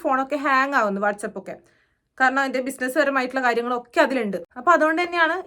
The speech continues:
Insta-യിൽ ആളുകൾ ചോദിച്ചോട്ടെ, എന്തെങ്കിലും ഡൗട്ടും കാര്യങ്ങളൊക്കെ ഉണ്ടെന്ന് വിചാരിച്ചിട്ട് എന്നിട്ട് അങ്ങനെ കൊടുത്തേക്കുന്നത്. പക്ഷെ അവിടെ വന്നിട്ട് കുറച്ച് ദിവസങ്ങളായിട്ട് ഒരു യോദ്ധാവ് വന്നിട്ട് എന്നെ അങ്ങ് ചൊറിഞ്ഞുകൊണ്ടേ ഇരിക്കുന്നു. അപ്പോൾ ഈ യോദ്ധാവിനുള്ളൊരു മറുപടി എനിക്ക് കൊടുത്തേ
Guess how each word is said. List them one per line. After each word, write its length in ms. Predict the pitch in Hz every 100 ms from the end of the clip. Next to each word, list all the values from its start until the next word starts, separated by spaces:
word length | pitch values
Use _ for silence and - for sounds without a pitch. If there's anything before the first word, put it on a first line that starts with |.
| 311
Insta-യിൽ 300 | - 339 339
ആളുകൾ 180 | 320 302 320
ചോദിച്ചോട്ടെ, 380 | 302 277 285 269
എന്തെങ്കിലും 240 | 269 254 269
ഡൗട്ടും 200 | 247 247
കാര്യങ്ങളൊക്കെ 360 | 247 247 254 254
ഉണ്ടെന്ന് 200 | 233 240
വിചാരിച്ചിട്ട് 300 | 226 226 226
എന്നിട്ട് 220 | 233 220 320
അങ്ങനെ 160 | 349 392
കൊടുത്തേക്കുന്നത്. 440 | 233 214 190 156 - - - -
പക്ഷെ 180 | 330 392 311
അവിടെ 300 | 277 330 427
വന്നിട്ട് 340 | 349 240 190 226 294 - - -
കുറച്ച് 280 | 339 381 392 254
ദിവസങ്ങളായിട്ട് 680 | 262 247 254 302 269 254 269
ഒരു 60 | 254 214
യോദ്ധാവ് 520 | 190 202 240 220 208 269 - -
വന്നിട്ട് 260 | 277 294 294
എന്നെ 140 | 233 247
അങ്ങ് 120 | 254 269 -
ചൊറിഞ്ഞുകൊണ്ടേ 520 | 277 240 247 269 262 208
ഇരിക്കുന്നു. 240 | 190 196
അപ്പോൾ 120 | 262 349
ഈ 20 | 311
യോദ്ധാവിനുള്ളൊരു 600 | 262 277 302 302 302 294
മറുപടി 360 | 240 208 233 262
എനിക്ക് 220 | 220 254 311 - - -
കൊടുത്തേ 320 | 320 320 349